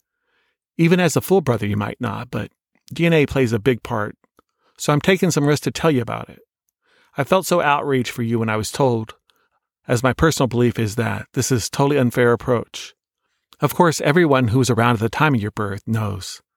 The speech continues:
It's no secret. But everyone just left it to your mom to decide when and if to tell you. I bet your biological father was an interesting guy, and I hope that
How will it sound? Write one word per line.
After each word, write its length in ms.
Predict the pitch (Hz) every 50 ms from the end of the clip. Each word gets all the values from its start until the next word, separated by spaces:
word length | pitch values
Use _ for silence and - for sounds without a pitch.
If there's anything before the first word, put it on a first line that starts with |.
| _ _ -
It's 220 | - 135 - -
no 120 | 135 131 117
secret. 480 | - - 123 110 - - - - - _ _ _ _ _ _ _ _ _ _ _ _ _ _ _ _ _ _ _ _ _ _
But 160 | - 139 139 147
everyone 360 | 160 147 165 165 156 156 143
just 180 | 135 123 -
left 180 | 131 135 127 -
it 100 | 143 -
to 120 | - 131
your 80 | 127 117
mom 280 | 117 123 127 127 123 110
to 80 | -
decide 500 | 117 117 - - 117 104 98 101 104 104
when 340 | 117 113 113 113 110 101 - _ _ _ _ _ _ _ -
and 140 | 117 127
if 200 | 139 123 110 -
to 100 | - 123
tell 260 | 104 - - 123 117 110
you. 180 | 104 101 98 - _ _ _ _ _ _ _ _ _ _ _ _ _ _ _ _ _ _ _ _ -
I 100 | 143 143
bet 160 | 156 185 -
your 120 | 180 156
biological 520 | 131 135 131 131 131 135 131 - - 123 117
father 340 | - 131 123 123 117 117 117
was 140 | 117 98
an 100 | 117 113
interesting 380 | 113 117 - - - - 120 113
guy, 240 | 104 113 107 104 107
and 100 | 110 113
I 60 | 107
hope 300 | 92 - 143 143 127 -
that 180 | - 120 -